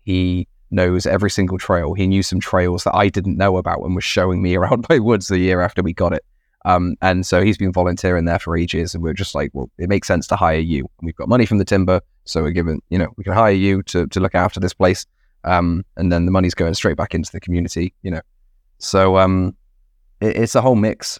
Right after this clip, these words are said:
uh, of, of just random volunteers, or random, tough word, but yeah, like,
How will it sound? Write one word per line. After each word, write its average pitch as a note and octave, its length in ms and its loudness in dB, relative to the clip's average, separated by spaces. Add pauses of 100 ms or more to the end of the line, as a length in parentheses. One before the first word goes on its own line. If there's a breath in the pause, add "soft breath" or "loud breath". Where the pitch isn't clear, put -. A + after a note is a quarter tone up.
(140)
uh, F2 300 -2
of, F#2 280 -4
of F#2+ 120 -4
just F2+ 180 -4
random B2+ 440 2
volunteers, G#2+ 920 2 (460)
or G2 160 -10
random, G2 460 2 (340)
tough F2+ 200 -2
word, E2+ 180 -2
but - 100 -2
yeah, F#2 120 4
like, F2+ 180 0